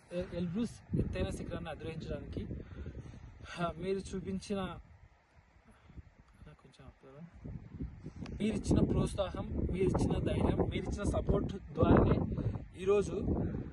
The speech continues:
యూరప్ ఖండంలోనే ఎత్తైన ఎల్బ్రూస్, ఆ, శిఖరాన్ని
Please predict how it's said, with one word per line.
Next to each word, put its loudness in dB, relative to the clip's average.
యూరప్ -2
ఖండంలోనే -2
ఎత్తైన -2
ఎల్బ్రూస్, 0
ఆ, 2
శిఖరాన్ని -2